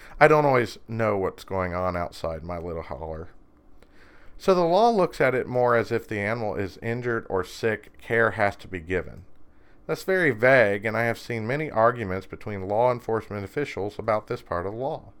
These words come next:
My thing is, if you are getting annual vaccines from your vet, it's easier for me as your vet to go to bat for you and say, "Yes,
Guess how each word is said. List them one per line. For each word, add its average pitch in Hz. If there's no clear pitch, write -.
My 175
thing 208
is, 180
if 147
you 175
are 202
getting 156
annual 135
vaccines 123
from 113
your 87
vet, 127
it's 127
easier 160
for 120
me 131
as 113
your 104
vet 131
to 123
go 135
to 131
bat 135
for 120
you 117
and 113
say, 117
"Yes, 131